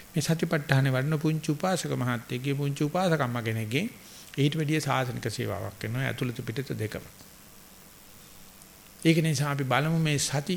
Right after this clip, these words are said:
චෛතසිකයත් එක්ක, අප්‍රමාදී චෛතසිකයත් එක්ක කොහොමද මේ සාන්දෘෂ්ටික බව, කොහොමද මේ අකාලික බව, අපි මේ පුංචි අත්දැකීමක්, මනුස්ස අත්දැකීමක්, අපේ මට්ටමට අත්දැකීමක් ලබන්නේ කොහොමද?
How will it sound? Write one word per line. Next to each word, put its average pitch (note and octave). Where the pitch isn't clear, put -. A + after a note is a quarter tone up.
චෛතසිකයත් A2+
එක්ක, A2
අප්‍රමාදී C3+
චෛතසිකයත් A#2
එක්ක A#2+
කොහොමද C#3+
මේ D3
සාන්දෘෂ්ටික D#3+
බව, F#3
කොහොමද D3+
මේ D3+
අකාලික F#3
බව, G#2
අපි D3+
මේ E3
පුංචි F#3+
අත්දැකීමක්, D3
මනුස්ස D3
අත්දැකීමක්, C3
අපේ E3
මට්ටමට D#3
අත්දැකීමක් C3+
ලබන්නේ A2+
කොහොමද? B2